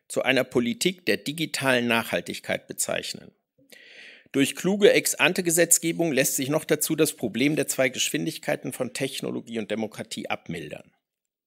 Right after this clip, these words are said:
Der Philosoph Hans Jonas bemerkte einst, dass die Kombination technologischer und wirtschaftlicher Macht alle anderen Interessen vom Tisch fegen kann.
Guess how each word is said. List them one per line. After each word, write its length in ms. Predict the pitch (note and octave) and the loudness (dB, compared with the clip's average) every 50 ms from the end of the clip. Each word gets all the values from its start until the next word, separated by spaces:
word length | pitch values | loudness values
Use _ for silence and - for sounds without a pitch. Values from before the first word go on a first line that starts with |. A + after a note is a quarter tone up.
| _ _ _ _ _ _ _ _ _ _ _ _ _ _ _ _ _ _ _ _ _ _ _ _ _ _ _ _ _ _ _ _ _ _ _ _ | _ _ _ _ _ _ _ _ _ _ _ _ _ _ _ _ _ _ _ _ _ _ _ _ _ _ _ _ _ _ _ _ _ _ _ _
Der 100 | - C3 | 8 8
Philosoph 480 | C3 - F#3+ F#3 F3+ D#3+ G3 A3 A3 - | 8 10 8 8 8 6 6 4 4 4
Hans 240 | F#3+ F#3 F3 - - | 4 4 4 4 4
Jonas 400 | D3 C#3+ C#3+ B2 G2 E2+ - - | 4 4 6 6 4 2 0 -2
bemerkte 540 | - G#2 F#2+ G2 A2 C3 C#3 - - - - | -2 0 4 4 4 4 4 0 -4 -2 0
einst, 320 | G#2 A#2 D3 F3 - - | 0 2 2 2 0 0
dass 140 | B2 - - | -2 -6 -6
die 100 | - - | -8 -6
Kombination 720 | - C3+ B2+ B2+ B2+ B2 A#2+ A2+ - - - E3 G3 G3 F#3+ | -4 -2 -2 0 0 0 0 0 -2 0 0 0 0 0 0
technologischer 920 | - F3 F3 E3+ - - D#3 D3+ D3+ D#3 F3 G3+ F#3 F3+ D#3 - F3+ D#3+ | -2 -2 -2 -2 -2 -2 0 2 4 4 4 4 2 2 0 2 0 0
und 160 | D3+ C#3 B2 | 0 2 2
wirtschaftlicher 640 | C3 D#3 - - D#3+ C#3 - - C#3+ B2+ D3 C#3 B2 | 2 2 2 0 -2 -2 -2 -6 -8 -4 -2 -2 0
Macht 380 | A#2+ A2+ G2+ - - - - | 0 -2 -2 -4 -8 -12 -2
alle 220 | - A2 G#2+ A#2 A#2 | 0 2 2 2 2
anderen 400 | - C3+ D3 D#3 D3 D3+ C#3+ A#2+ | 0 0 0 0 0 0 -2 -4
Interessen 480 | A2+ A#2 - - A2+ A2+ - - - | -6 -6 -4 -4 -4 -4 -4 -6 -8
vom 220 | - - - D3 - | -8 -8 -8 -6 -4
Tisch 260 | - G2+ F#2 - - | -2 -2 -2 -2 -6
fegen 320 | - - D#2 D2+ - - | -6 -8 -10 -10 -10 -14
kann. 240 | - - - - | -14 -14 -14 -16